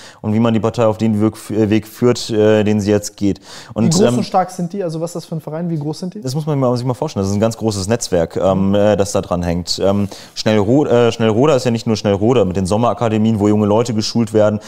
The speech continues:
Speaker 1: wie halte ich Reden, wie gewinne ich Mehrheiten, Rhetorikseminare,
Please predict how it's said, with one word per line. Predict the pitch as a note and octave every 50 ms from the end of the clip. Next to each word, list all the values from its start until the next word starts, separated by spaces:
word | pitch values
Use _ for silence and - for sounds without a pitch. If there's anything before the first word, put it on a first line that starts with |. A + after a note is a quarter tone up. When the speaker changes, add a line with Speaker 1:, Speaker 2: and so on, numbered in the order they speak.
| - - _
Speaker 1:
wie | - G2
halte | G2 F#2+ E2 F#2+
ich | F#2 - -
Reden, | G#2 G#2+ A2+ A#2+ A2+ A#2 A2+ A2+ G#2
wie | G2
gewinne | F#2 G2+ F2+ F#2+ G2+
ich | F#2+ G2+
Mehrheiten, | G#2+ G#2+ A2 A2+ A2+ A2+ A2 G#2+ - - A2+ G#2+
Rhetorikseminare, | F#2+ F#2+ - - A#2+ A2+ G#2+ G2 - - A2 G#2 G#2 G2+ G2+ G2+ G2+ G2+ G#2